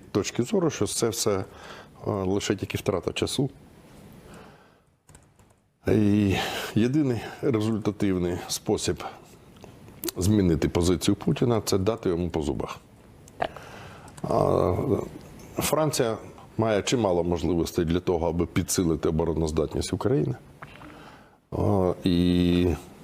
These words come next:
Speaker 1: е, мова не йде про ядерну зброю, звісна річ, от, про конвенційну зброю. Це і системи протиповітряної оборони, і, е, авіація. Є, є чим допомагати.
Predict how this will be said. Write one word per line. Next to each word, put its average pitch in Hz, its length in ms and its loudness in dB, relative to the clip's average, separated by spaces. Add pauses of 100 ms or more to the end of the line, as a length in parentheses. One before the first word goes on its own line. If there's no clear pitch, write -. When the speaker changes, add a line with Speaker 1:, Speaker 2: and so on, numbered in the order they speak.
(720)
Speaker 1:
е, - 40 0
мова 101 640 4
не 90 140 0
йде 82 200 2
про 85 180 0
ядерну 80 420 0
зброю, 139 320 2
звісна 101 380 0
річ, - 240 -4 (920)
от, 87 340 -2 (200)
про 85 640 4
конвенційну 123 680 0
зброю. 107 420 -2 (840)
Це 98 280 4
і 85 240 4
системи 90 440 2
протиповітряної 78 800 2
оборони, 117 580 2
і, 80 560 2
е, 78 140 0 (340)
авіація. 85 800 2 (720)
Є, 120 340 2
є 92 260 2
чим 73 360 0 (440)
допомагати. 76 680 0